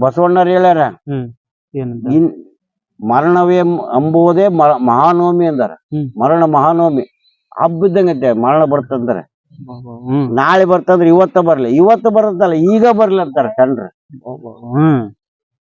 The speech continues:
Speaker 1: ಯಾಕಂದ್ರೆ ಅದು ಸುಕೃತ ಅದು.
Speaker 2: ಹ್ಮ್.
Speaker 1: ಎಲ್ಲರಿಗೆ ಸಿಗಂಗಿಲ್ರಪ್ಪ. ಹಂಗ ಅದ್ರ ಸಲುವಾಗಿ ಈಗೇನೋ ನಿಮ್ಮಂತವ್ರು ಮಾಡಿಕೊಟ್ಟಾರ,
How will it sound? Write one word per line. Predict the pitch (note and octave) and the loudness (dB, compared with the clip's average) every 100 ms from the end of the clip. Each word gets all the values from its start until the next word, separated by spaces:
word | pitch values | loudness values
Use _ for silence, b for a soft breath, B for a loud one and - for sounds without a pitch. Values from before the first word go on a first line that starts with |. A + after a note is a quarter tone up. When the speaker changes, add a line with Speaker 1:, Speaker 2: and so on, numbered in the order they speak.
| _ _ F#2 | _ _ -6
Speaker 1:
ಯಾಕಂದ್ರೆ | C3+ G#3 G#3 F#3 | -2 0 0 0
ಅದು | C3 D3 | 0 -2
ಸುಕೃತ | C#3 F3 F#3+ A3+ F3 | -2 -2 0 -2 0
ಅದು. | B2+ F2+ | -2 -4
Speaker 2:
ಹ್ಮ್. | - _ - D3 | -12 _ -6 -4
Speaker 1:
ಎಲ್ಲರಿಗೆ | G#2+ A2+ D#3 D#3+ | -2 0 0 -2
ಸಿಗಂಗಿಲ್ರಪ್ಪ. | C3+ A#2 A#2 G#2+ F2 - - _ - | -4 -4 -4 -6 -10 -16 -20 _ -18
ಹಂಗ | F2+ F2+ | -14 -10
ಅದ್ರ | E2+ F#2 | -10 -12
ಸಲುವಾಗಿ | E2 E2 E2+ F#2 A#2+ b b b b - | -14 -14 -10 -8 -10 b b b b -16
ಈಗೇನೋ | D#2 F#2 C#3 D#3 C#3+ G#2 _ _ _ _ _ - | -6 -2 2 2 2 -4 _ _ _ _ _ -8
ನಿಮ್ಮಂತವ್ರು | G#2+ G#2+ G#2+ A2 A#2+ A2 G#2+ | -4 -4 -4 -4 -6 -4 -4
ಮಾಡಿಕೊಟ್ಟಾರ, | F#2 F#2+ G2 G#2 F2+ G2+ | -4 -4 -4 -6 -6 -4